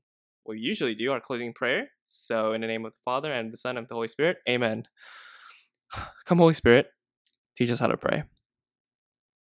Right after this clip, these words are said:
Heavenly Father, we thank you for the many blessings that you have given us throughout our lives.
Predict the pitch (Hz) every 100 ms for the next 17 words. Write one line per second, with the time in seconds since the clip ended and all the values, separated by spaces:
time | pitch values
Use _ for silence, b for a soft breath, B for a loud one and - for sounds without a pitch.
0 | _ _ _ _ - 127 156 147 110 117
1 | 151 147 - 113 113 127 139 - 120 113
2 | 113 110 113 143 123 120 - 170 180 123
3 | 113 123 117 - 135 143 139 160 110 117
4 | - - 117 110 110 104 113 - - -